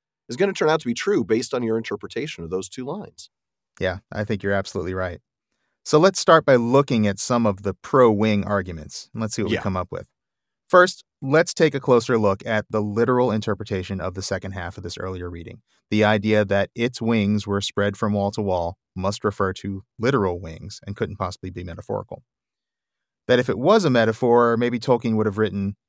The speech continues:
Speaker 2: "And its wings like shadow were spread," or something else
Speaker 1: Well, that
Speaker 2: like
Speaker 1: would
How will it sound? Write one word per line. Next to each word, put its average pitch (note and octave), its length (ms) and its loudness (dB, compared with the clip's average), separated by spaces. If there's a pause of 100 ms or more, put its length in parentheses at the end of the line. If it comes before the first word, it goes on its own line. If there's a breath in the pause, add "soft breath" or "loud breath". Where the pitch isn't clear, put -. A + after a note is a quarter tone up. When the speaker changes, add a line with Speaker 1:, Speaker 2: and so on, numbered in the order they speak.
(260)
Speaker 2:
"And B2 160 0
its B2+ 160 0
wings D#3 440 0
like D3 280 4
shadow G#2+ 560 2
were G2 200 -2
spread," E2+ 460 -4
or F#2+ 80 -4
something G2+ 320 -4
else F#2 140 -2
Speaker 1:
Well, F#2 80 -2
that F2+ 60 -2
Speaker 2:
like F2 100 -6
Speaker 1:
would - 20 -4